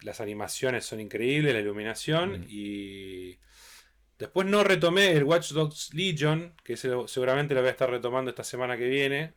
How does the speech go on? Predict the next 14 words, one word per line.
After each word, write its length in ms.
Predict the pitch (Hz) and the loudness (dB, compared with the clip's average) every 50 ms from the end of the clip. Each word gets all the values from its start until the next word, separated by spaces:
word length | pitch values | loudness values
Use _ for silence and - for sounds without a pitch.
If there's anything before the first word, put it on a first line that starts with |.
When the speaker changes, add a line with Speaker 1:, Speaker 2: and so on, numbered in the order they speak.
| _ | _
Speaker 1:
como 200 | _ - 104 101 | _ -16 -12 -8
para 160 | 101 104 101 101 | -6 -6 -6 -6
charlar 240 | - 110 110 113 113 | -6 -6 -6 -4 -6
un 100 | 110 104 | -6 -6
poco 200 | - 107 107 113 | -8 -6 -6 -4
más, 380 | 120 123 135 143 151 - - _ _ - - - _ - | -4 -4 -4 -6 -8 -14 -20 _ _ -20 -20 -20 _ -8
a 80 | 107 | -6
ver 120 | 107 113 113 | -4 -4 -4
si 100 | - 110 | -6 -8
se 120 | - - | -6 -4
vuelve 640 | 110 117 123 120 120 120 117 113 113 110 110 110 107 | -2 0 2 2 4 4 4 4 4 2 2 2 0
repetitivo 600 | 104 107 104 101 113 104 107 104 120 120 120 117 | 0 -2 -4 -4 -6 -6 -6 -4 -2 0 0 0
o 60 | 117 123 | 0 0
no. 260 | 139 147 156 151 _ | 0 0 -2 -4 _